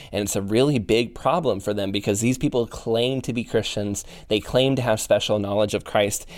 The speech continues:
and they purposely aim for new believers, pull them in, or pull people who are kind of wavering on their faith in, and they trick them into believing something that's not.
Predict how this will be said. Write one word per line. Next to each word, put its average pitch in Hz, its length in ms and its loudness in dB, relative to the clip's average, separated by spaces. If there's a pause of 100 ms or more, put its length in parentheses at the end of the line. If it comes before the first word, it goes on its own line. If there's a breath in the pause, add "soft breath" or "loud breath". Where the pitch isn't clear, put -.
(160 loud breath)
and 117 140 0
they 107 80 2
purposely 139 600 0
aim 123 280 0
for 101 120 -2
new 110 220 2
believers, 110 520 0
pull 139 280 4
them 127 180 4
in, 98 220 -4
or 80 160 -2
pull 135 340 0
people 127 300 -2
who 117 80 4
are 110 100 6
kind 117 220 0
of 110 60 0
wavering 107 400 0
on 104 100 -4
their 101 120 0
faith 107 340 0
in, 98 260 -4 (400 loud breath)
and 107 160 2
they 98 100 4
trick - 280 -2
them 98 220 0
into 98 220 -2
believing 110 440 2
something 95 320 -2
that's 95 200 -4
not. 107 460 -2